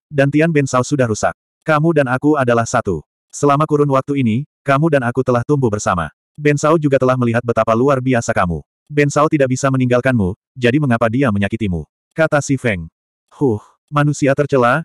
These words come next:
berbahaya, dan licik. Mustahil bagiku untuk tidak khawatir." Api suci mendengus dingin,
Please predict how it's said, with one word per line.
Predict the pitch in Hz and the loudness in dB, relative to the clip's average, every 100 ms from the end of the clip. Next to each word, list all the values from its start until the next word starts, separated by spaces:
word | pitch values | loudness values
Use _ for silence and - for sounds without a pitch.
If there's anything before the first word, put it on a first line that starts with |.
| - | -8
berbahaya, | 143 135 123 113 107 85 - - | -4 0 0 2 0 -2 -6 -6
dan | 170 151 | 0 0
licik. | 120 - 80 _ _ _ | 0 -4 -8 _ _ _
Mustahil | 151 - 139 156 | -6 -2 0 2
bagiku | 170 135 127 147 | 2 2 2 0
untuk | 139 127 | 0 -2
tidak | 135 127 117 | -2 -2 0
khawatir." | 113 107 98 80 76 _ _ | 0 0 -2 -6 -8 _ _
Api | 151 165 160 | -4 -2 0
suci | 147 156 | 0 0
mendengus | 135 120 120 | 2 0 0
dingin, | 127 120 113 | 0 0 0